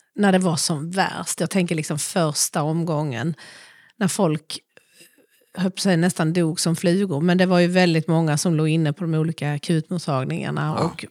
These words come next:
Speaker 1: personalen fick ju, alltså vilket jobb de gjorde. Så där måste ni ha stöttat, tänker jag.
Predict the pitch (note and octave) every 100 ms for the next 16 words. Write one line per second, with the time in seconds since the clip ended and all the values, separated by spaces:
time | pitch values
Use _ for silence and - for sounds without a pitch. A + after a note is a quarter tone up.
0 | _ E3+ D#3 D#3+ B2+ G#2 D3 - F3 -
1 | - C3 B2 - - _ _ _ F2 -
2 | - - - - D#2 - - - - -
3 | - F3+ F3+ F3+ - - _ A3+ _ _
4 | _ - - F#3+ A#3+ A3+ A3 - E3 D3+
5 | D#3 D3+ - G#2+ - - - _ _ _
6 | _ _ - D#3 C#3+ -